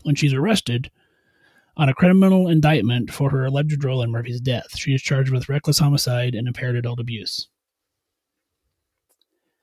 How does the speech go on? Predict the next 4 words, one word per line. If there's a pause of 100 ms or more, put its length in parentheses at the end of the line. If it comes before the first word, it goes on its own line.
(1400)
February
fifth,
twenty
nineteen,